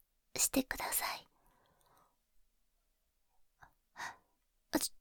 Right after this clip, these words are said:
違います。やっぱり、その、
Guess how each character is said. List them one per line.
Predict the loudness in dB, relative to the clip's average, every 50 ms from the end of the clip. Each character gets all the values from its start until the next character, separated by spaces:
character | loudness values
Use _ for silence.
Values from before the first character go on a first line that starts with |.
| -20 -20 -20 -20 _ -20 -20 -20 -20 -4 _ 4 6 6 6 6 6 4 6
違 |
い | 6
ま | 6 6 6
す。 | 4 4 0 -2 -4 -4 -6 -10 -14 -14 -16 -18 -20 -20 _ _ _ _ _ _ _ _ _ _ _ _ _ 2
や | 2 2
っ | 2 -2 _
ぱ | -2 -2 0
り、 | 2 0 0 -2 -6 -12 -18 -20 -20 _ _ _ _ _ _ _ -6
そ | -6 -4 0 4 4 6
の、 | 6 4